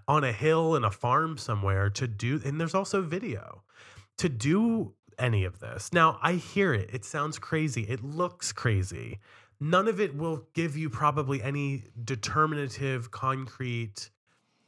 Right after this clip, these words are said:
uh, facts that say that, yes, it is true. Okay, I hear it. I'm just saying, if we're taking it at its face value,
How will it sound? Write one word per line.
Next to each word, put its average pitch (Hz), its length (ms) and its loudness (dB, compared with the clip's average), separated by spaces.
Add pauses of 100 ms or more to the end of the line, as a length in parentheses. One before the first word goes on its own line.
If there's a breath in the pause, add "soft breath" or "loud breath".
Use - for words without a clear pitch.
(200)
uh, 110 440 4
facts 131 560 2
that 117 240 -2
say 127 520 -2
that, 113 180 -4
yes, 117 240 0
it 117 100 -2
is 110 160 0
true. - 480 -2 (180)
Okay, 165 300 0
I 104 60 6
hear 139 260 2
it. 90 260 -4
I'm 160 200 2
just 175 180 -4
saying, 151 320 -2
if 123 160 -8
we're 147 240 0
taking 160 440 -4
it 143 100 -2
at 107 220 2
its 107 160 -4
face 110 300 -2
value, 117 580 0